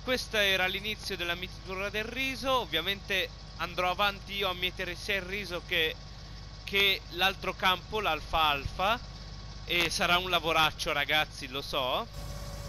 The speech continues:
Ehm, comunque,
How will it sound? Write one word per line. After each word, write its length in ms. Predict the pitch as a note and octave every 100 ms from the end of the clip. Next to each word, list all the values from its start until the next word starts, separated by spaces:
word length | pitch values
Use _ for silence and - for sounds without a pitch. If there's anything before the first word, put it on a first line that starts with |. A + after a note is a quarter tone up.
| - - - - - - -
Ehm, 640 | F3 F3+ F3+ F3+ F3+ F3+ F3+ F3 F3+ F3+ - - -
comunque, 840 | G#3+ A3 G3+ F3+ - D#3 C#3+ B2+